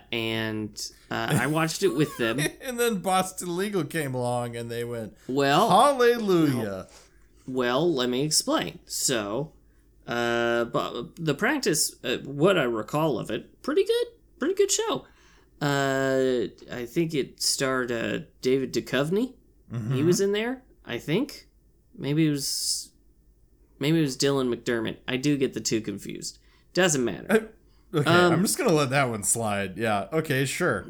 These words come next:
Speaker 1: Yeah, I, I don't, they, all white guys look the same.
Speaker 2: Mm-hmm.
Speaker 1: Um, so, uh, they eventually introduced a character, Alan Shore, played by James Spader. And, uh, he worked at the law offices of Crane, Pool and Schmidt,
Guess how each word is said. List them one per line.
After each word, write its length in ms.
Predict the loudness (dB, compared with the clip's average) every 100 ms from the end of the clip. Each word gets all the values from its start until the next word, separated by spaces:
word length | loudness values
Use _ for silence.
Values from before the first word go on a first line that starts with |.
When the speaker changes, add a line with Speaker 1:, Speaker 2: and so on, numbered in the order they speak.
| -10
Speaker 1:
Yeah, 480 | -6 -4 -2 -2 -4 -8
I, 60 | -12 -8 -10 -8
I 140 | -2 0
don't, 180 | 0 -2
they, 120 | -4 -6 -4
all 140 | 0 2
white 200 | 0 0
guys 220 | -4 -4
look 160 | -10 -10
the 80 |
same. 240 | -10 -10 -16 -20 -20 -20 -8
Speaker 2:
Mm-hmm. 120 | 0 4
Speaker 1:
Um, 480 | 4 4 2 0 -6 _ _ _ _ _ _ _
so, 720 | -4 2 2 4 2 0 -2 -6 -20 _ -20 -20 -20 _ _ _ _ _ _
uh, 120 | -10 -8
they 360 | -2 4 6
eventually 560 | 6 6 2 2 2 2
introduced 460 | 0 0 0 -2 -2
a 40 |
character, 420 | -2 -2 0 -4 -4
Alan 260 | -6 -6
Shore, 400 | -4 0 2 2
played 460 | -2 -2 2 2 2
by 380 | -2 0 0 -2 -10
James 380 | -8 -6 -2 -2
Spader. 440 | -2 0 0 -2 -8 _ _ _ _ -8
And, 600 | -4 -2 0 -2 -4 -8 -6
uh, 440 | -4 -2 -4 -2 -4
he 320 | 0 2 4
worked 480 | 2 -2 -2 -2 -4
at 380 | -2 -2 -4 -6
the 160 | -6
law 300 | -4 -6 -6
offices 400 | -6 -6 -6 -4
of 120 | -6 -8
Crane, 240 | -8 -8
Pool 220 | -4 -4
and 80 | -4
Schmidt, 380 | -6 -8 -10